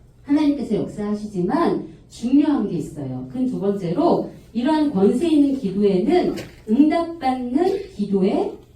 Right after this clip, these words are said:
조건이 있다는 것을 우리가 기억해야 하는 거죠. 예, 그러면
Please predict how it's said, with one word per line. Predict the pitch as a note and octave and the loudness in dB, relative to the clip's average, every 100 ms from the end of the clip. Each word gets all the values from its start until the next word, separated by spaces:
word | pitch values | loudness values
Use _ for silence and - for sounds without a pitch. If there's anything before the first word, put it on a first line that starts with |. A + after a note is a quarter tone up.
| - | -20
조건이 | - E3+ - - A#3 A3+ | -4 -2 -2 -4 0 2
있다는 | F3 F#3 F3 E3 | 0 -2 -4 -2
것을 | D3+ C#3 C#3+ | -4 -6 -8
우리가 | C3 C3+ C3 D3+ F#3+ F3 - | -10 -10 -8 -6 -6 -6 -8
기억해야 | D#3+ D#3 G#3 | -8 -8 -6
하는 | G3+ E3+ | -6 -6
거죠. | C#3+ C#3 D3+ D3 B2+ - - | -8 -8 -6 -6 -8 -12 -18
예, | C#3+ C3+ | -16 -12
그러면 | D#3+ G#3 - D#4 E3 | 0 2 2 -2 -6